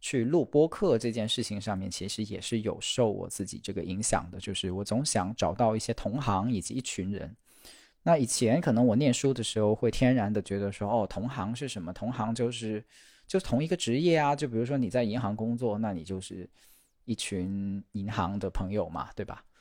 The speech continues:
或者说是，都是大家都干银行的，或者说，“哎，我是卖保险的，我大家都是卖保险的，然后我是赛车的，大家都是赛车手，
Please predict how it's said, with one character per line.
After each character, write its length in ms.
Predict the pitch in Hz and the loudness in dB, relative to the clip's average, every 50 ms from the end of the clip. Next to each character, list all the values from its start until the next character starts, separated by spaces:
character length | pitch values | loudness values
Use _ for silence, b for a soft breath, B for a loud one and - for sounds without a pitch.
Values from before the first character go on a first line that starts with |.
| _ _ _ | _ _ _
或 80 | - 113 | -4 -2
者 100 | 95 95 | -2 -4
说 200 | - - 101 92 | -4 -4 -4 -4
是， 260 | 87 - - - - - | -4 -6 -8 -10 -8 -4
都 100 | - 104 | -4 -4
是 100 | 107 110 | -2 -2
大 160 | 92 - 107 | 0 0 0
家 140 | 92 98 90 | 2 0 0
都 140 | - 101 90 | 0 -2 0
干 200 | - - 127 104 | 2 2 2 2
银 160 | 87 85 98 | 2 -2 -2
行 220 | - - - - - | -2 -4 -4 -4 -6
的， 100 | - - | -8 -6
或 140 | 98 85 | -6 -4
者 60 | 87 92 | -4 -4
说 20 | - | -4
，“哎， 120 | 107 156 165 - | -4 -4 -4 -6
我 100 | 101 90 | -6 -4
是 120 | 87 113 | -2 0
卖 160 | 110 110 107 | 0 0 0
保 160 | 92 - 82 98 | 0 -2 -2 -2
险 180 | - - 80 | -4 -6 -8
的， 80 | 80 85 | -8 -8
我 80 | 78 | -6
大 100 | - 101 | -4 -4
家 80 | 95 98 | -2 -2
都 140 | 101 107 98 | -2 -4 -4
是 160 | - - 92 85 | -4 -6 -6 -4
卖 180 | 107 113 98 85 | -2 -2 -2 -2
保 160 | 85 82 82 | -2 -4 -6
险 240 | 87 - - - 76 | -6 -6 -8 -10 -10
的， 80 | 82 | -8
然 100 | 87 90 | -6 -4
后 120 | 90 104 98 | -4 -2 -2
我 120 | 90 85 | -4 -4
是 140 | - - 104 | -6 -6 -4
赛 220 | 98 - 113 98 | 0 2 2 2
车 260 | 90 - - - 98 90 | 2 0 -2 -4 -4 -4
的， 80 | 92 | -2
大 160 | 87 - 85 | -2 -2 -2
家 140 | 82 - 85 | 0 -2 -2
都 120 | - 90 92 | -2 -2 -2
是 140 | 98 104 | -2 -4
赛 160 | 92 - 101 92 | -2 -2 -2 -2
车 160 | - - 110 | -2 -2 -4
手， 400 | - - 85 - - - - | -4 -4 -4 -4 -6 -10 -16